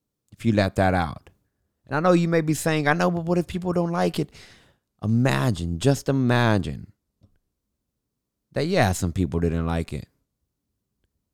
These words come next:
But imagine that you showing that truly helped people, moved people, inspired people in a way to live a better life.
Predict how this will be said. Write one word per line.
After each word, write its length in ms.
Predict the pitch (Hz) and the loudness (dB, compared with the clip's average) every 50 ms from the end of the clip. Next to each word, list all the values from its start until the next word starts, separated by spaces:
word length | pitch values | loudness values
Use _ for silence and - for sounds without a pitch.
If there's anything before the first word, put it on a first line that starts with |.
| _ _ - | _ _ -4
But 100 | 107 104 | 0 0
imagine 480 | 101 101 113 117 117 117 101 95 95 | 2 4 4 4 2 2 2 0 0
that 140 | 90 87 90 | -2 0 0
you 200 | 95 98 110 110 | 0 2 2 0
showing 500 | 107 - - 123 113 113 107 98 90 80 | 0 0 0 2 2 4 2 2 0 0
that 320 | 73 69 60 - - - - - _ _ _ _ _ _ _ _ _ _ _ _ _ _ _ _ _ _ _ _ _ _ _ | -4 -6 -8 -12 -16 -20 -20 -20 _ _ _ _ _ _ _ _ _ _ _ _ _ _ _ _ _ _ _ _ _ _ _
truly 560 | - - - - 120 120 123 120 113 107 95 85 | -10 -8 -6 -2 0 2 2 4 4 2 2 0
helped 540 | 82 85 - 107 107 113 110 - - - | -2 -4 -2 2 2 2 2 0 -6 -16
people, 500 | - - 95 87 - - 82 82 - - _ _ _ _ _ _ _ _ _ _ _ _ _ _ _ _ _ _ _ _ _ _ - | -8 -6 -4 -4 -4 -4 -8 -10 -12 -14 _ _ _ _ _ _ _ _ _ _ _ _ _ _ _ _ _ _ _ _ _ _ -18
moved 680 | 90 90 92 95 104 110 113 117 117 107 95 - - | -16 -14 -4 2 6 6 8 8 8 6 4 0 -4
people, 300 | - 90 85 - 85 85 | -2 -2 -2 -2 -2 -2
inspired 640 | 85 82 - - - - 110 110 110 113 110 101 - | -4 -4 -4 -6 -4 -2 0 2 4 4 2 2 0
people 240 | - 98 90 - 90 | -2 -4 -2 0 2
in 120 | 87 87 | 2 2
a 40 | 87 | 2
way 180 | 85 87 87 85 | 2 2 2 2
to 80 | 85 | 2
live 220 | 85 85 87 85 85 | 2 2 2 2 2
a 60 | 82 | 0
better 320 | 76 82 82 80 80 80 | 0 0 -2 -2 -2 -2
life. 400 | 80 80 76 - - - - - | -4 -6 -8 -10 -14 -18 -20 -20